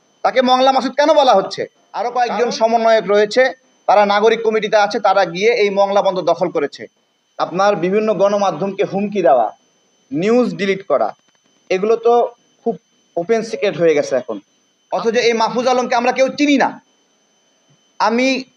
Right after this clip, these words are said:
Speaker 1: এই যে তাকে পরিচয় করা দিল, এর আগে কোনোদিন তার সামনে সামনে বসিনি। অথচ দুই হাজার আঠারো সালের পর থেকে সকল আন্দোলন সংগ্রামে আমরা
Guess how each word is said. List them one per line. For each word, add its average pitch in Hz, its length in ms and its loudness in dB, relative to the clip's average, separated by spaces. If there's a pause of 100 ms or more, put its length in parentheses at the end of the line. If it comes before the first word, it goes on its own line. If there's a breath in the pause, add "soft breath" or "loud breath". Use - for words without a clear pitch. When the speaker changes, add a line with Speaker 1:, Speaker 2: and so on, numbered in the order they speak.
(200)
Speaker 1:
এই 233 300 2
যে 240 140 0
তাকে 226 300 0
পরিচয় 240 380 0
করা 233 200 2
দিল, 185 240 0 (200)
এর 208 200 4
আগে 208 420 -2
কোনোদিন 220 500 -4
তার 208 220 2
সামনে 202 340 -6
সামনে 196 280 -6
বসিনি। 175 460 -4 (440)
অথচ 233 340 2 (520)
দুই 196 160 -2
হাজার 226 200 4
আঠারো 208 280 2
সালের 247 220 0
পর 240 180 -2
থেকে 185 320 -6
সকল 233 340 0
আন্দোলন 247 320 0
সংগ্রামে 214 340 -2
আমরা 185 240 0